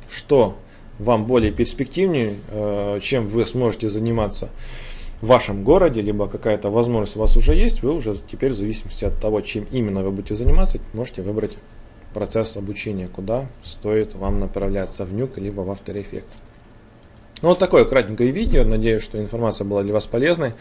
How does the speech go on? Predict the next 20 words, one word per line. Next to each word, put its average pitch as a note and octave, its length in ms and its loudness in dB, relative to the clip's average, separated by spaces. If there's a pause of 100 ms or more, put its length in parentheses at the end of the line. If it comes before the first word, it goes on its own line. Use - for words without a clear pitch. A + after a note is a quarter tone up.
(840)
Если B2+ 300 4
все-таки C#3 320 0
у B2+ 40 2
вас C3 180 4
еще C3+ 300 0
возникнут A2 460 0 (200)
<laughs> - 100 -12 (120)
вопросы A#2+ 440 0
касательно G#2+ 460 -4
того, A2 320 2
что B2 340 4
же G#2+ 160 2
лучше, G#2 540 -2
из G#2 100 -10
чего A#2 220 -2
же G2+ 100 -4
лучше A2 220 -4
начать, G3+ 320 -6
можете B2+ 280 -8
написать, G2+ 500 -6